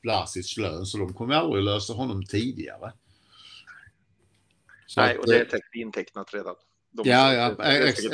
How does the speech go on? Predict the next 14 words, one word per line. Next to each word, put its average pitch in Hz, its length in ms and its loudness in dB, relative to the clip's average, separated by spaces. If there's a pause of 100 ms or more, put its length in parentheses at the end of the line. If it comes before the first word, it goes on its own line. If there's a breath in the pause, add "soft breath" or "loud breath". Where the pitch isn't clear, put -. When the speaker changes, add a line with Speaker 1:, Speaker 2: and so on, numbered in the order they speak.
Speaker 2:
pengar 110 180 -4
Speaker 1:
helt 135 200 0
Speaker 2:
som 117 80 -4
Speaker 1:
rätt, 101 120 -4
Speaker 2:
inte 101 220 -2
Speaker 1:
helt 143 200 -2
rätt. 110 400 -8
Det 123 120 -4
sitter 123 420 -8
redan 101 360 -8
i, 98 300 -10 (100)
i, 92 300 -10
eh, 82 80 -12 (360)
bokföringen. 82 640 -6